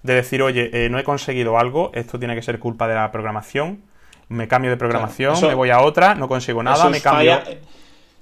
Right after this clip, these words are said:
Speaker 2: sí, eso yo lo he visto, bueno, no lo he visto en, en, en
Speaker 1: Ujú.
Speaker 2: dos mil dieciocho porque yo en ese momento no estaba tan conectado en el CrossFit,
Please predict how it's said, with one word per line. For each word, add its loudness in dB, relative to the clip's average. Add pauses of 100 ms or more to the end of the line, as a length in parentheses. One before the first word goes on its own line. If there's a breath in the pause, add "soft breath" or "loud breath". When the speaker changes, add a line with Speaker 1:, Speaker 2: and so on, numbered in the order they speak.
(340 soft breath)
Speaker 2:
sí, -16
eso 0
yo 6
lo 6
he 8
visto, 2 (160)
bueno, 0 (1040)
no 4
lo 4
he 4
visto 2
en, 2
en, -2
en -2
Speaker 1:
Ujú. 0
Speaker 2:
dos -2
mil 0
dieciocho -2
porque -2
yo 0
en -4
ese -6
momento -2
no -2
estaba -2
tan -4
conectado -2
en -2
el -4
CrossFit, -6